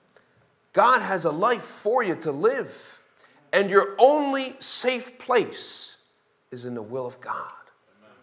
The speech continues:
in the walk with God, for the sake of your family, for the sake of your loved ones,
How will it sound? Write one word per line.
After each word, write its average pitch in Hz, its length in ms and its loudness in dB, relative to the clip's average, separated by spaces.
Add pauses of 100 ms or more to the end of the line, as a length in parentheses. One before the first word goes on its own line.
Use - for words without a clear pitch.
(400)
in 143 60 -10
the 139 80 -2
walk 165 400 0
with - 160 -12
God, 170 400 -12 (680)
for 156 160 -4
the 156 80 -2
sake 202 320 2
of 160 140 -2
your 151 80 -4
family, 190 580 0 (400)
for 170 160 -2
the 156 100 -4
sake 202 300 0
of 175 140 0
your 160 100 2
loved 180 260 4
ones, 202 440 -4